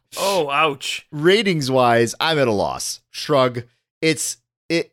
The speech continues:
Speaker 2: so it's meh-ish. Three out of eight chevrons for me. The episode probably deserved more, which, uh, Brent and Zach hopefully agree on. Brent will be giving this a solid five out of eight chevrons. Uh, a little high.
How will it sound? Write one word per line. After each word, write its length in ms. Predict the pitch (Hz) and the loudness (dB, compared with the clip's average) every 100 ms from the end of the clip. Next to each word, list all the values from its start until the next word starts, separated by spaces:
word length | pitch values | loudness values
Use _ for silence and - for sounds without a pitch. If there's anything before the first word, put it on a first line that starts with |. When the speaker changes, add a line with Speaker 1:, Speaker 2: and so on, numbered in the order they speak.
| 160 | -4
Speaker 2:
so 220 | - 208 | 0 2
it's 260 | 180 - - | 2 0 -6
meh-ish. 880 | 123 127 131 120 87 87 - - _ | -4 2 2 2 0 -2 -2 -4 _
Three 260 | - 170 185 | -8 0 2
out 100 | 151 | 4
of 100 | 131 | 2
eight 180 | 113 117 | 0 -2
chevrons 380 | 101 110 98 95 | 0 0 2 -2
for 120 | - | -6
me. 220 | 85 82 78 _ _ | -8 -8 -10 _ _
The 120 | 139 | 0
episode 340 | 156 165 175 - | 0 0 -4 0
probably 320 | 214 226 180 | 0 0 -4
deserved 400 | 143 127 131 117 _ | -2 0 -2 -4 _
more, 420 | 120 127 127 123 | -8 -2 2 4
which, 380 | 113 117 - - - | 2 -2 -4 -8 -2
uh, 200 | 110 101 | 0 0
Brent 340 | 98 139 139 | 0 -2 0
and 140 | 120 | -6
Zach 260 | 101 117 110 | -2 0 0
hopefully 380 | 147 139 123 104 | -2 -2 -2 -2
agree 260 | 87 90 | -2 -4
on. 220 | 87 82 85 _ _ _ | -2 -4 -6 _ _ _
Brent 160 | 151 180 | 0 0
will 80 | 180 | -2
be 120 | 165 | -2
giving 280 | 156 147 135 | -2 -2 -4
this 200 | 139 123 | -4 -4
a 60 | |
solid 380 | - 135 139 120 | -2 -2 0 -2
five 460 | - 123 117 117 110 | -2 0 2 2 0
out 80 | |
of 80 | 101 | -2
eight 140 | 101 80 | -4 -4
chevrons. 420 | 85 85 82 - | -4 -4 -6 -8
Uh, 140 | 95 - | -14 -12
a 40 | |
little 160 | 95 85 | -10 -6
high. 180 | 82 | -6